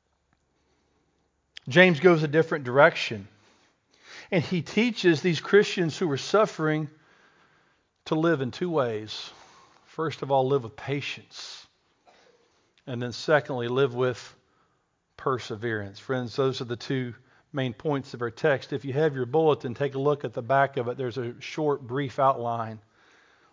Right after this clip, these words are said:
Lord willing, that will help you as we walk through this text today. First of all, let's see what James says about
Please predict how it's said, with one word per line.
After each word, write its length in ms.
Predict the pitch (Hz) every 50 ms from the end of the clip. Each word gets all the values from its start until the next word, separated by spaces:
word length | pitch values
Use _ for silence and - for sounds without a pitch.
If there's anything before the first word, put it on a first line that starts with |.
| _ _
Lord 200 | - 143 139 127
willing, 280 | 120 131 135 131 127 123
that 120 | 127 117
will 80 | 117 113
help 420 | 92 - 143 139 - - - -
you 340 | 139 131 123 120 117 113 107 - _ _ _ _ _ _ _
as 140 | - 123 107
we 100 | 135 123
walk 340 | 113 123 131 131 123 - -
through 220 | - 135 131 123
this 260 | 113 120 120 - -
text 460 | - - - 151 143 139 - - -
today. 360 | - 120 110 117 117 117 113 107 - - - - - _
First 420 | - - - 151 165 156 - -
of 100 | 156 131
all, 180 | 135 135 131 131
let's 200 | 131 147 151 -
see 200 | - - 170 165
what 200 | 147 139 139 139
James 360 | 113 123 147 147 147 139 131
says 280 | - - - 139 120 131
about 380 | 127 123 131 127 127 - -